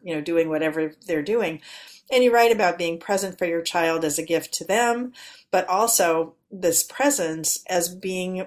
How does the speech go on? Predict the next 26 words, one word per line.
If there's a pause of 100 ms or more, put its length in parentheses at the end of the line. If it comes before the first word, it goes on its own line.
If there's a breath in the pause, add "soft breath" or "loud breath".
more
present
for
ourselves,
for
all
of
the
benefits
that
that
brings
in
our
ability
to
manage
our
own
complexity
of
life
with
the
kids
and